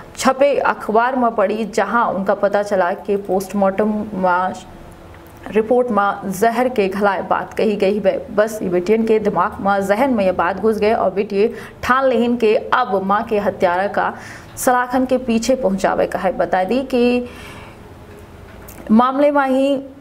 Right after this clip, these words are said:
बता दें कि बिटिये जौन रही उल्टी से सना कपड़ा ढूंढने कालीन बिटियन के कहा है कि मां का जहर खिलाए के बाद उल्टी घलाए भय पै पिता के द्वारा गाड़ी साफ कर दिन के सबूत मिटावे के कोशिश की गए हैं। अस्पताल बजावा जाते कि सिर्फ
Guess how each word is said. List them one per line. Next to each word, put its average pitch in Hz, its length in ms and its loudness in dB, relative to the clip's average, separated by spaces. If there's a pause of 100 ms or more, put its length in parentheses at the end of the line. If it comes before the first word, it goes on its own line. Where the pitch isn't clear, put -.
बता 214 280 2
दें 240 160 0
कि 247 200 0
बिटिये 233 400 -2
जौन 233 180 2
रही 220 300 2
उल्टी 226 440 0
से 226 200 2
सना 214 340 0
कपड़ा 196 360 0
ढूंढने 202 380 -4
कालीन 208 280 0
बिटियन 190 300 0
के 196 120 0
कहा 196 280 0
है 220 140 2
कि 226 180 2
मां 190 380 0
का 208 200 0
जहर 202 340 0
खिलाए 190 360 0
के 196 120 -4
बाद 180 260 0
उल्टी 185 260 0
घलाए 190 300 2
भय 208 220 0
पै 214 460 -2 (520)
पिता 233 240 2
के 240 120 0
द्वारा 190 280 0
गाड़ी 185 280 -2
साफ 196 300 -2
कर 220 100 0
दिन 214 180 0
के 240 100 2
सबूत 240 360 0
मिटावे 180 320 0
के 185 120 -2
कोशिश 185 400 -2
की 185 140 0
गए 175 240 2
हैं। 214 240 0
अस्पताल 214 540 0
बजावा 196 380 0
जाते 190 300 -2
कि 208 140 -4
सिर्फ 240 360 0